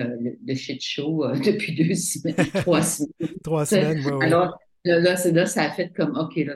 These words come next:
Speaker 1: ça, ça nous prend quelqu'un. » Puis c'est lui qui s'est glissé. Donc, c'est quelqu'un qui est très dangereux. Je dirais pas de,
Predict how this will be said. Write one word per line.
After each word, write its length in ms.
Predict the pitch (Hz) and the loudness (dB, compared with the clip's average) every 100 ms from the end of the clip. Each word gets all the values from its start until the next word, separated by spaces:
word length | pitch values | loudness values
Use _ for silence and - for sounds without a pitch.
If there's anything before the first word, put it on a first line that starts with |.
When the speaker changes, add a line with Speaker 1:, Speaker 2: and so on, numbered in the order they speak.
| - | -8
Speaker 1:
ça, 100 | 131 | -6
ça 120 | 143 | -2
nous 140 | 139 | -2
prend 220 | 131 135 | 0 0
quelqu'un. » 420 | 131 123 127 160 170 | 0 -2 -2 -2 -2
Puis 140 | 170 | -2
c'est 140 | 160 175 | -4 -2
lui 160 | 160 208 | -2 -2
qui 120 | 208 | -6
s'est 140 | - | -6
glissé. 420 | - 147 - 131 131 - - | -12 -16 -6 -4 -4 -6 -6
Donc, 180 | 180 208 | -2 0
c'est 120 | 233 | 0
quelqu'un 300 | 226 214 277 | 2 4 4
qui 80 | 302 | 2
est 80 | 277 | -2
très 180 | - 247 | -2 0
dangereux. 680 | 254 247 214 208 180 202 - - _ | 2 2 0 0 0 -2 -6 -18 _
Je 60 | 156 | -6
dirais 320 | 185 208 208 | -2 0 0
pas 100 | 269 | 0
de, 100 | 269 | 2